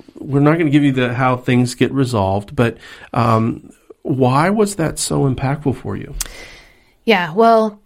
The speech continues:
Speaker 2: <clears throat> you know, when we watched that movie and that scene came up, I just resonated so much with it and cried. And, um,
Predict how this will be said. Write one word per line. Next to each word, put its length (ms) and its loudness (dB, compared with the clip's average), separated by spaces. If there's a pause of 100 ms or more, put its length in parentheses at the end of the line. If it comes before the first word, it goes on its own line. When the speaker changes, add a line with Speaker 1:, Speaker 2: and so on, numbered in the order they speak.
Speaker 2:
<clears throat> 120 -16
you 260 4
know, 80 2
when 160 -2
we 100 2
watched 260 0
that 140 -4
movie 480 0 (120)
and 140 0
that 160 -4
scene 260 0
came 300 -4
up, 260 -2 (340)
I 480 -4
just 580 -2 (380)
resonated 920 0
so 200 -6
much 280 -4
with 160 -6
it 360 -4
and 560 -4
cried. 800 -4
And, 640 -4 (140)
um, 480 -10